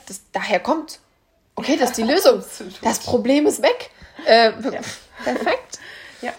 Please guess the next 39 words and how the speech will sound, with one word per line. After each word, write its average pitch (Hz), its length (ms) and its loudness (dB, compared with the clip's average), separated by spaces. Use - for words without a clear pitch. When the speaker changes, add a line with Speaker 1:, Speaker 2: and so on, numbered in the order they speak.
Speaker 2:
genau, 240 180 -6
diese 208 120 0
Speaker 1:
Aber 226 140 6
da 233 120 8
kommen 294 320 0
wir 233 200 4
auch, 214 200 8
Speaker 2:
Artikulation, - 340 -14
ja. 240 80 0
Ja. 277 140 2
Speaker 1:
ja, 233 80 -2
da 220 80 4
kommen 302 180 -4
wir 285 160 0
auch 262 40 2
schon 262 200 -6
so 240 180 -4
zu 240 160 -8
diesem 233 280 -8
Thema, 254 260 -4
so, 226 260 -4
so 214 280 -8
was 240 180 -4
für - 160 -12
ein 226 140 -10
Problem 233 480 -4
wollen 240 240 0
wir 247 80 -2
denn 220 180 0
lösen, 359 320 2
auch 190 160 2
so 208 140 -4
mit 190 160 -8
dem 190 160 -8
Podcast? 190 500 -4
Und 214 120 -4
das 262 180 -4
ist - 120 -12
halt 294 240 0